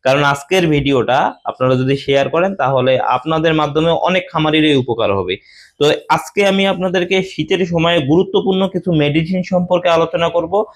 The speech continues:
যেই আলোচনাটা আপনাদের আজকে শোনার দরকার, এবং আমি আশাবাদী আপনাদেরকে পরবর্তীতে আর কোথাও কোনো ভিডিও দেখার প্রয়োজন হবে না।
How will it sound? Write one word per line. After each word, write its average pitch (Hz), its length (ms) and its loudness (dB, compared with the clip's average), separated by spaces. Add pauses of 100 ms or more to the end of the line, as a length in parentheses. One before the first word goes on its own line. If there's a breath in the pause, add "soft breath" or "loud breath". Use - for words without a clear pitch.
(260 loud breath)
যেই 156 320 0
আলোচনাটা 165 560 0
আপনাদের 135 400 -2
আজকে 131 280 -2
শোনার 160 340 -2
দরকার, 175 300 2
এবং 175 160 0 (260)
আমি 147 220 0
আশাবাদী 185 540 0
আপনাদেরকে 147 540 0 (120)
পরবর্তীতে 190 560 0 (540 soft breath)
আর 135 160 2 (220)
কোথাও 185 400 2 (100)
কোনো 147 300 -2
ভিডিও 135 380 2
দেখার 135 260 2
প্রয়োজন 135 380 2
হবে 135 180 0
না। 180 80 -2